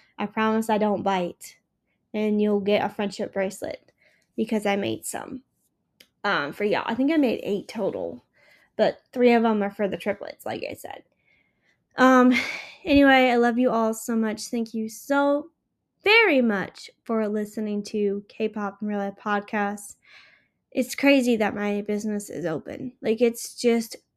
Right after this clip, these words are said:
really insane to me how I worked so hard on this website and sh-, so hard on everything that I've worked for. It just feels really nice to be able to, you know, have this Shopify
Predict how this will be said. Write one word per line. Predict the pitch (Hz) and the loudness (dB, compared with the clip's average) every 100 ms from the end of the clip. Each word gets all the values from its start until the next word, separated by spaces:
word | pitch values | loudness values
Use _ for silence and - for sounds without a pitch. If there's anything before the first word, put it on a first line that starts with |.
| _ _ _ | _ _ _
really | 240 233 294 302 254 | -4 0 2 4 4
insane | 220 214 220 214 208 | 2 -2 -4 -2 -2
to | 208 | -4
me | 208 190 196 208 | -4 -4 -6 -6
how | 214 208 | -2 0
I | 208 | 0
worked | 202 208 220 - | 2 0 -2 -14
so | - - - 247 | -20 -8 0 2
hard | 240 226 214 | 4 2 2
on | 208 214 | 0 0
this | 202 196 - _ _ _ _ _ - | -4 -6 -16 _ _ _ _ _ -2
website | 214 208 214 196 202 - | -2 0 2 2 0 -2
and | 208 208 208 | -4 -2 -4
sh-, | - | -8
so | - - - 240 | -16 -6 4 4
hard | 240 240 220 202 214 | 6 4 4 4 0
on | - 202 196 202 202 - | -2 -4 -4 -4 -4 -4
everything | 214 220 214 208 196 190 | 0 -2 -2 -4 -4 -4
that | 185 | -4
I've | 190 190 | -4 -2
worked | 196 196 | -2 -4
for. | - 214 196 | -8 -8 -6
It | - | -10
just | - 240 233 - | -4 -2 -4 -10
feels | - 240 220 208 208 - | 2 2 2 -2 -8 -10
really | 214 226 220 | -2 2 2
nice | 214 214 214 202 202 | 2 0 0 -2 -6
to | - | -8
be | 196 190 | -6 -2
able | 208 208 202 190 - | 0 0 -2 -6 -4
to, | 202 190 202 _ _ _ _ _ _ _ _ | -2 -2 -6 _ _ _ _ _ _ _ _
you | 220 220 | -2 0
know, | 214 | 0
have | 202 214 208 | 0 -2 0
this | 214 208 - | -4 -4 -6
Shopify | - 208 202 202 196 190 190 - | -2 -2 -2 -6 -4 -2 -4 -6